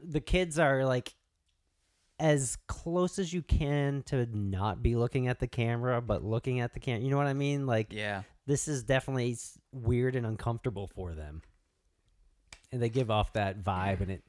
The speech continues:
Speaker 1: makes it uncomfortable to watch.
Speaker 2: Very unprofessional.
Speaker 1: Yeah.
Speaker 2: Very, very unprofessional.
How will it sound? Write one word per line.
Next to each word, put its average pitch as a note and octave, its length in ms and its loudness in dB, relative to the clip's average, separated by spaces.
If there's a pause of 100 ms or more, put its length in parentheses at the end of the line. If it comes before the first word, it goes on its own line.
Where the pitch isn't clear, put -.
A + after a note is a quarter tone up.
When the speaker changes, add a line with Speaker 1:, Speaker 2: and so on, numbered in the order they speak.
(180)
Speaker 1:
makes G#2 340 -4
it F#2 80 -8
uncomfortable F#2 680 -6
to - 100 2
watch. F2 640 -6
Speaker 2:
Very D3+ 400 2
unprofessional. - 760 -8 (300)
Speaker 1:
Yeah. F2 220 -8 (220)
Speaker 2:
Very, G2 500 -10
very F2 200 -14
unprofessional. - 680 -18